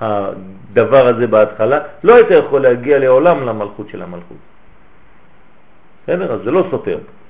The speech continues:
אבל האמת הוא שלא נשאר בה אלא נקודת הכתר, וזכ-, וזכור הקדמה זו,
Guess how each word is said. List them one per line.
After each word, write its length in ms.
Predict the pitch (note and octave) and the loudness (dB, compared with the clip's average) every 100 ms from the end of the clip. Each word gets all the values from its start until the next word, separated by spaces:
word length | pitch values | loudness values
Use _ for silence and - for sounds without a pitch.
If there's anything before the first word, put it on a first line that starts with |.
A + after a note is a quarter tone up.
| - - - - - - - - - - - - - - - - - - - | -20 -20 -20 -20 -20 -20 -20 -20 -20 -20 -20 -20 -20 -20 -20 -20 -20 -20 -14
אבל 220 | F#2+ G#2+ | -2 2
האמת 420 | B2 C3 F3 A#3 G3+ | 4 4 4 2 0
הוא 80 | |
שלא 340 | F3+ - C#3+ E3 | -6 -2 -2 -2
נשאר 340 | D3+ - D#3+ | -4 -4 -4
בה 220 | C#3 C#3 | 0 0
אלא 140 | C#3+ C#3+ | 0 -2
נקודת 460 | C3+ C3 C3 C3+ | -4 -4 -2 0
הכתר, 460 | B2+ - A2 G#2 G2+ G2+ - - - F#2+ | -2 -4 -8 -8 -14 -16 -20 -20 -18 -12
וזכ-, 480 | G2 F#2 - - A#2+ | -12 -12 -20 -14 -14
וזכור 480 | - - F#3+ G3 | -10 -4 0 2
הקדמה 600 | D#3 C3 B2+ C3 D#3 C#3+ A#2 A2 | 0 0 -2 0 0 0 -2 -4
זו, 320 | E3 A3 | -4 -4